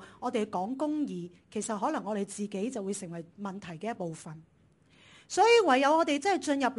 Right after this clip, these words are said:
內室，去到上帝嘅面前，我哋處理咗，掹咗自己眼中嘅梁木，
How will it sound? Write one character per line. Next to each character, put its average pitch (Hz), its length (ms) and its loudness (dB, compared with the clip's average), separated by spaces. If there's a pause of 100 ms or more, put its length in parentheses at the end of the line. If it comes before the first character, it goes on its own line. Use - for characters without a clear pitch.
(120)
內 226 60 2
室， 311 240 2 (300)
去 311 100 4
到 330 140 2
上 285 240 4
帝 285 80 2
嘅 285 180 2
面 240 300 4
前， 202 340 -2 (180)
我 - 120 0
哋 285 160 2
處 277 340 6
理 277 160 8
咗， 269 320 8 (480)
掹 370 440 8
咗 277 180 6
自 262 160 -4
己 226 60 2
眼 247 460 4
中 285 200 2
嘅 240 80 2
梁 180 280 0
木， 185 300 -2